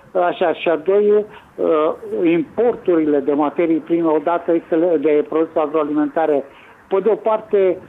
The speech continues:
uh, vedem că nici în sectorul agricol nu există o capacitate, uh, de a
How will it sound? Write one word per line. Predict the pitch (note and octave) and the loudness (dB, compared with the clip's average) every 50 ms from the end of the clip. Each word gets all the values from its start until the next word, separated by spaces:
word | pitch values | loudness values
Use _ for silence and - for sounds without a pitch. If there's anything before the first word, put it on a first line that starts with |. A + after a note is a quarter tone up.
| - - - - - | -20 -20 -18 -8 -4
uh, | G3 F3 E3 E3 D#3+ D#3 D3+ C#3 | 0 2 2 2 2 2 0 0
vedem | D#3+ D#3+ E3+ G3 F#3+ | 0 0 0 0 -2
că | - - F#3+ | 0 -2 -2
nici | F#3 G3 F#3+ - | -2 -2 -6 -8
în | G#3 F#3 - | -10 -8 -4
sectorul | - F3+ - - G3+ F#3+ F3+ | -4 -4 -2 -2 -2 0 0
agricol | G#3 C#4+ C#4+ G3 G3+ F#3 G3+ - D#3+ D3 C#3 C3+ - - - - _ - - | 0 0 0 0 0 0 0 0 0 0 0 -2 -6 -16 -20 -20 _ -18 -10
nu | - E3 F3+ F3+ | -6 -2 0 2
există | F3 E3 E3 F#3 F3 - - | 2 2 0 -2 -4 -2 -2
o | F3 D#3 | -2 -2
capacitate, | - - E3+ D#3 - E3 D#3 - - D#3+ - - F3 E3+ E3+ - - D#3+ D#3 D3+ D3 C#3+ C#3+ C#3 C#3 C3+ B2 - - - - _ _ _ - - - - - - - - _ _ | -2 -2 -4 -2 -2 -4 -4 -4 -6 -6 -4 -2 -4 -4 -4 -2 0 2 2 4 4 4 2 2 0 0 -2 -6 -12 -20 -20 _ _ _ -20 -20 -20 -20 -20 -20 -20 -20 _ _
uh, | - E3 D#3+ D#3 D#3 D#3 D#3+ C#3 A#2+ | -8 -4 -2 0 0 0 -2 -2 -2
de | D3+ | -2
a | D3+ | -2